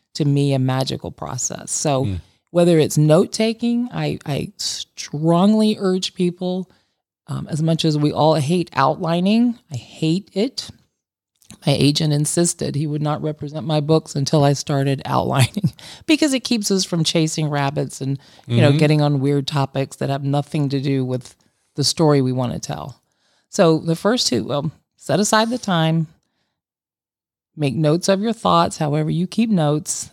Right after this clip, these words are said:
Speaker 1: and then start thinking about the structure of your book, the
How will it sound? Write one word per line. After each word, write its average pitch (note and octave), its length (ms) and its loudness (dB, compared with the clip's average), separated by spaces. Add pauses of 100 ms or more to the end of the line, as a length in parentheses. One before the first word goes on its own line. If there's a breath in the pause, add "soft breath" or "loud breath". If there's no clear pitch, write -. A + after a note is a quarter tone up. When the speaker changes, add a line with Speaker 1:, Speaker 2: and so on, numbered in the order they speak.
Speaker 1:
and F#3 140 2
then A#3+ 180 4
start A3+ 460 -2
thinking F#3 440 2
about D#3 320 -2
the D#3 100 -2
structure - 640 -2
of C#3+ 160 0
your E3 120 0
book, E3+ 280 0
the D#3 160 -4